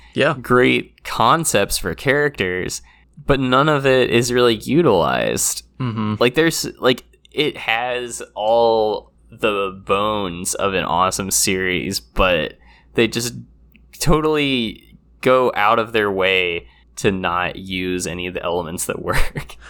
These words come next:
Speaker 1: Well, and even, so we have two, like, hu-, huge, like, fan favorite characters, Gojo and, you know, Sukuna, and Sukuna, like, has taken over Megumi's body.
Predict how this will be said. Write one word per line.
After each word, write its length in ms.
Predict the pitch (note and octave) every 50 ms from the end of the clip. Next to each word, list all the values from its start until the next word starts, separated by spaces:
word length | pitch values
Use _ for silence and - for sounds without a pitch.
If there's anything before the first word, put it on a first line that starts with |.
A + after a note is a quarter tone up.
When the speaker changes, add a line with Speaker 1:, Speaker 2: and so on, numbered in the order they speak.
| - - -
Speaker 1:
Well, 220 | D3+ E3 D#3+ -
and 180 | - D#3 D3+ C3+
even, 500 | E3 F#3 F#3 G3+ F#3+ F3+ F3 D3+ - - -
so 140 | - D#3+ D3
we 100 | D#3 E3+
have 160 | F3+ C#3+ - -
two, 340 | - - E3 E3 F3 F3
like, 380 | D#3+ C3+ A#2 A2 A2 - - - _ _ _ -
hu-, 220 | - - - - -
huge, 440 | - - - D#3 D#3+ D#3+ E3 D#3 -
like, 140 | B2 G2
fan 260 | - - C3 B2+ C3 B2
favorite 260 | C3 A#2+ A2+ G#2+ -
characters, 400 | - A#2+ A2 G#2+ - A2+ G#2 G#2
Gojo 640 | - A#2+ A#2 B2 A2+ B2+ B2 A#2+ A#2+ A#2+ A#2+ - -
and, 440 | - A#2+ A2+ A2+ A2 A2 A2 G#2 - - _ _ _ _ _ -
you 100 | C3 A#2+
know, 80 | A#2
Sukuna, 600 | G#2+ - - C3+ B2 - C#3+ C#3 C3+ C3+ C3 B2+ -
and 120 | B2+ B2
Sukuna, 520 | - - D3 B2+ - D3+ C#3+ C#3 C3 B2
like, 300 | A#2 A#2+ A#2 A2+ - - - -
has 180 | C3+ B2+ -
taken 360 | - - C#3 C3+ - C#3+ B2+
over 280 | - B2 B2+ B2+ C#3 C3
Megumi's 400 | A#2+ A#2+ B2 B2+ C3+ B2+ A#2 G#2+
body. 500 | A2 A#2+ A2 A2+ B2+ C#3 D3 D3+ D3+